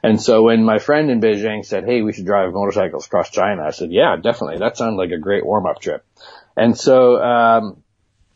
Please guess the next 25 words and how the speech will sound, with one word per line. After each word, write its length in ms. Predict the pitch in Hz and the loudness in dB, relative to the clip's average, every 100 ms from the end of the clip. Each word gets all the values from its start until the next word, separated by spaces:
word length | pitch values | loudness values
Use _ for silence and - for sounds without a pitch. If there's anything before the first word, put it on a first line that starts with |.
| _ _ _ _ | _ _ _ _
a 120 | 127 | -8
couple 260 | 131 170 180 | -2 0 2
of 60 | |
years 240 | 139 147 131 | 4 4 2
before 320 | 117 - 110 | -2 -2 -4
I 40 | |
did, 200 | 104 107 | -2 -4
I, 220 | - 95 90 | -4 -6 -4
I 80 | |
went 180 | 98 107 | -4 -4
on 100 | 101 | -4
this 400 | 90 - - - - | -6 -10 -14 -20 -12
America 420 | 98 120 113 80 | -2 0 0 -4
trip, 300 | - 87 - _ _ _ | -6 -8 -8 _ _ _
uh, 360 | 92 92 92 90 | -2 0 2 0
three 300 | - 143 143 | -2 2 4
of 80 | 110 | 4
us 360 | 90 95 - | 0 -4 -12
took 220 | - 117 110 | -6 -4 -2
a 40 | |
month, 380 | 107 98 95 - - - _ _ - _ | -2 -2 -2 -8 -20 -20 _ _ -20 _
bought 280 | - 110 110 | 0 2 2
motorcycles 540 | 113 104 95 101 95 95 | -2 -4 -4 -6 -6 -10
in 120 | 95 | -6
Beijing, 580 | 92 87 92 92 87 | -4 -4 -4 -6 -10